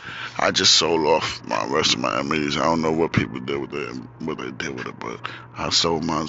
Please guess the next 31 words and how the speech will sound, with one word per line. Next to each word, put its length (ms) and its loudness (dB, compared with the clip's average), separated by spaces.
off. 240 -4
And 140 -2
that's 220 0
today's 320 -2
war 200 -2
story. 400 0
You 200 0
know 80 2
what 100 2
I 40 0
mean? 260 0
Jay 220 2
gonna 240 -4
give 140 -4
you 60 -4
straight 340 2
war, 360 -2
raw 240 0
story 480 0
on 220 2
this 180 2
segment. 520 0
And, 240 -2
uh, 320 -2
appreciate 560 2
y'all 100 2
for 140 -4
listening. 560 2
Keep 260 0
tuning 500 2
in. 80 -6